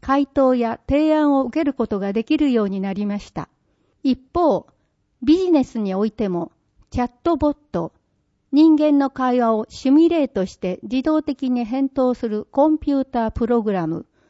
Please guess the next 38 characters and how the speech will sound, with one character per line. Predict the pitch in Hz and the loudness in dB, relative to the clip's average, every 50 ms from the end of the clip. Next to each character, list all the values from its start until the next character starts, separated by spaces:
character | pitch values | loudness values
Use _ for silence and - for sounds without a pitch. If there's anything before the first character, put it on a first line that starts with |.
| _ _ _ _ _ _ - | _ _ _ _ _ _ -2
を | 247 240 | -2 0
導 | 220 247 285 302 302 | 2 4 2 4 6
入 | 311 311 294 285 | 6 6 4 4
す | 262 - 277 | 2 0 -2
る | 262 254 | -2 -2
こ | - 240 226 | -2 -4 -4
と | - 214 196 | -2 -4 -4
で、 | 175 180 170 208 - _ _ _ _ _ _ _ _ _ _ _ | -4 -6 -8 -10 -12 _ _ _ _ _ _ _ _ _ _ _
オ | - 240 | -6 -6
ペ | 226 - 339 349 | -2 -2 -2 0
レ | 339 370 359 330 | 0 0 0 0
ー | 311 | -2
タ | - 226 214 196 | -2 -4 -4 -4
ー | 185 | -2
の | 180 175 165 | -4 -4 -6
負 | - - | -6 -8
担 | - 214 208 202 196 | -6 -6 -4 -4 -4
や | 190 185 175 175 202 - _ _ _ _ _ _ - | -4 -4 -6 -8 -10 -14 _ _ _ _ _ _ -10
人 | 202 - 294 339 359 330 | -2 2 4 4 4 2
件 | - 349 349 339 339 | 2 2 4 4 4
費 | 320 - 240 | 2 0 -2
の | 220 196 202 | -4 -4 -4
削 | - 233 226 - 277 262 | -4 -6 -6 -6 -4 -2
減 | 247 254 247 240 | -2 0 0 0
が | 233 233 220 | -2 -4 -4
可 | - 233 233 | -4 -4 -2
能 | 240 269 277 285 | 0 2 2 4
に | 285 277 285 | 4 4 4
な | 262 262 254 | 2 2 0
る | 214 196 | -2 -4
た | - 220 190 | -4 -6 -4
め、 | 185 185 180 208 - _ _ _ _ _ _ _ _ | -4 -4 -6 -8 -10 _ _ _ _ _ _ _ _
様 | _ - - 285 294 320 339 | _ -4 0 4 4 6 6
々 | 311 311 285 269 254 | 4 4 2 2 2
な | 233 233 | 0 -2
企 | 220 - - 285 247 254 | -4 -2 -2 -2 0 2
業 | 240 214 196 180 | 2 2 2 0
で | 185 180 - - | -2 -4 -6 -8